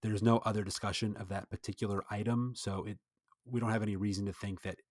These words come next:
it is in fact symbolic of his, her immortality. But nonetheless, it sort of suggests that she is imparting some aspect of her own grace to Frodo, some, you know,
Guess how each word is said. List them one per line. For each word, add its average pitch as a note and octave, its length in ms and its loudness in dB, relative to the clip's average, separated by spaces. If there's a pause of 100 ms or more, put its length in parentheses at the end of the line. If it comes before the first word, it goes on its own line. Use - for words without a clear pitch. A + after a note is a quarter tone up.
(100)
it G#2+ 120 -6
is G2 160 -6
in F2+ 100 -4
fact F#2+ 420 -2
symbolic F#2 480 -2
of G#2 100 -6
his, G2 200 -4 (220)
her G#2+ 140 -6
immortality. G#2 800 -4 (400)
But B2 100 6
nonetheless, A2 800 4 (640)
it A#2+ 180 -2
sort B2+ 220 6
of G#2+ 240 2
suggests A#2 640 0
that G#2+ 100 -6
she B2+ 220 4
is A2+ 120 4
imparting A2 760 2 (840)
some B2+ 320 4
aspect A#2+ 380 0
of A#2 100 -2
her G#2+ 120 4
own G#2 160 2
grace G2+ 360 0
to - 80 -4
Frodo, G2+ 760 -2
some, G2+ 340 -6
you A2 80 -6
know, F#2 220 -6